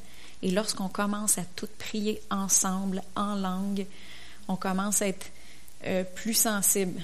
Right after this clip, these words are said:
plus, euh, dans la même longueur d'onde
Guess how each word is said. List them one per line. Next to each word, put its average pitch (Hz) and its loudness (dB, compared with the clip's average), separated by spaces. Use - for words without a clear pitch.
plus, 220 6
euh, 185 0
dans 190 -2
la 185 2
même 208 4
longueur 190 2
d'onde 185 -2